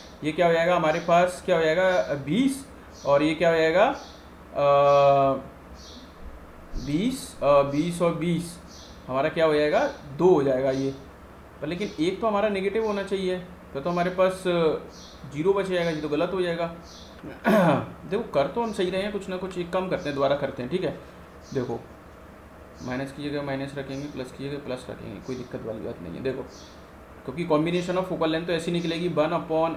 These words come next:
f is equal to one upon f, ठीक है, यानी कि ये बोल सकते हैं one upon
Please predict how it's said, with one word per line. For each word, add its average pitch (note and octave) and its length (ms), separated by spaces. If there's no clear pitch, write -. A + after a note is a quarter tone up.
f D#3 280
is D3 100
equal D3+ 380
to D#3 340
one D3+ 220
upon E3 460
f, - 460
ठीक D#3 140
है, D3 200
यानी D3 180
कि F3+ 80
ये E3+ 100
बोल E3 160
सकते D3 280
हैं E3+ 180
one D3+ 160
upon D#3 480